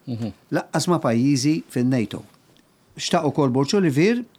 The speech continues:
Speaker 2: li jiddiskuti il-, x'tip ta' consultative machinery jkun hemm bejn żewġ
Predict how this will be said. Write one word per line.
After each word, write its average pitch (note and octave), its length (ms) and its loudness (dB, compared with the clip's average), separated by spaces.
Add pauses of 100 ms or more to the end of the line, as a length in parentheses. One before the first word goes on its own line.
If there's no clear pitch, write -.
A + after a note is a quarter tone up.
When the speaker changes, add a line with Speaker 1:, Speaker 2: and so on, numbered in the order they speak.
Speaker 2:
li C3+ 220 2
jiddiskuti B2+ 800 0 (120)
il-, G#2 380 -4 (720)
x'tip - 420 -2
ta' A#2+ 100 -2
consultative A2 640 -2
machinery G#2 460 -2
jkun A2 160 -4
hemm G#2 100 -2
bejn G#2+ 180 -2
żewġ G#2+ 380 -4